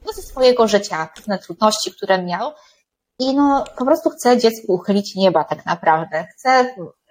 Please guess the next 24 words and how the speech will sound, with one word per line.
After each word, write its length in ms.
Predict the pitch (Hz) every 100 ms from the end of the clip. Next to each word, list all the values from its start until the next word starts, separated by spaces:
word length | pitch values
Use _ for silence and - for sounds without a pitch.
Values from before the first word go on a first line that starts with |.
| 202
żeby 340 | 190 185 190
jego 240 | 190 202 196
życie 260 | 190 -
było 220 | 165 156 165
lepsze, 640 | 254 294 - 240 233 240 233 _ -
pozbawione 580 | 208 185 180 185 180
właśnie 540 | 170 165 - 170 170 165
tych 140 | 165 -
trudności. 1000 | _ 175 190 254 247 - - 220 226 226 _ _ _ _ _ - 247
Natomiast 600 | 359 427 403 370 359 -
życie 340 | 202 311 392
jest 460 | 320 311 - - -
trudne, 540 | 302 381 285 226 202
życie 220 | 208 247
jest 380 | 247 247 - -
ciężkie 480 | 302 311 359 - -
i 140 | 220 240
kolejny 380 | 277 285 320 311
po 200 | 302 285
prostu 340 | 294 605 311
banał 500 | 247 233 320 311 285
z 20 |
naszej 360 | 247 254 269 254
rozmowy. 580 | 240 240 247 262 226